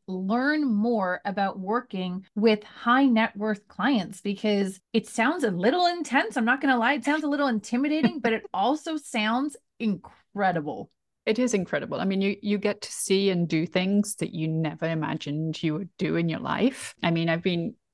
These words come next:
Speaker 2: I've been to places I never thought I would be at. I've been to places I didn't even know existed. <laughs> Secret islands, you know, different
Speaker 1: Oh.
Speaker 2: places. Yes. So there are all sorts of perks.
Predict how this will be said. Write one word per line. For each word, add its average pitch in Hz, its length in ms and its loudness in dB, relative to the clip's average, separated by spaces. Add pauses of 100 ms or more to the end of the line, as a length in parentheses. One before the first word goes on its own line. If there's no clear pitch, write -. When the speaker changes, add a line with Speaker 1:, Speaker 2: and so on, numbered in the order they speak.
(120)
Speaker 2:
I've 165 160 -8
been 170 180 -2
to 175 100 -6
places 165 520 -4
I 156 100 0
never 151 440 -2
thought 240 360 2
I 233 140 2
would 240 200 -2
be 233 220 2
at. 240 200 0 (300)
I've 170 280 -2
been 170 240 4
to 165 380 2
places 180 460 0
I 185 80 4
didn't 202 220 4
even 190 200 2
know 185 100 0
existed. - 680 -2 (600)
<laughs> 254 80 2
Secret 214 680 -8
islands, 214 1080 0
you 156 100 -4
know, 214 200 2
different 539 220 2
Speaker 1:
Oh. 202 180 -2
Speaker 2:
places. 226 280 0 (120)
Yes. 247 240 0 (720)
So 214 420 2 (320)
there 208 200 2
are - 60 -6
all 240 220 2
sorts 233 400 0
of - 260 -4 (440)
perks. - 720 -4